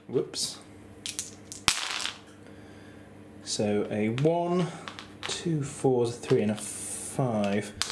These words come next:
So that's a, a chain of command point, up to two, a one, a three, and two fours. They've got a section, a team, a team, and the senior leader left.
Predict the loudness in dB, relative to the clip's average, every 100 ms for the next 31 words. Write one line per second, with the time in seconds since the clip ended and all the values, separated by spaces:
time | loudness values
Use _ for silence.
0 | -6 -10 -12 -10 2 2 4 4 6 4
1 | 2 -4 -16 -20 -20 -18 -8 -4 2 2
2 | 4 4 4 2 2 2 2 -4 -12 -12
3 | -8 -8 -4 2 4 6 4 2 -4 -14
4 | -16 -16 -14 -14 -4 2 4 4 4 4
5 | 2 -4 2 4 4 2 -4 -6 -4 -4
6 | -6 -8 -10 -2 2 4 2 0 -6 -12
7 | -16 -16 -18 -8 0 4 4 4 2 4
8 | 2 0 0 2 2 0 -4 -6 -8 -2
9 | 0 4 6 6 6 6 4 2 -8 -18
10 | -18 -18 -18 -12 -12 -6 -6 2 4 6
11 | 6 4 0 -2 2 2 2 -2 0 2
12 | 2 2 4 4 6 4 4 2 -4 -10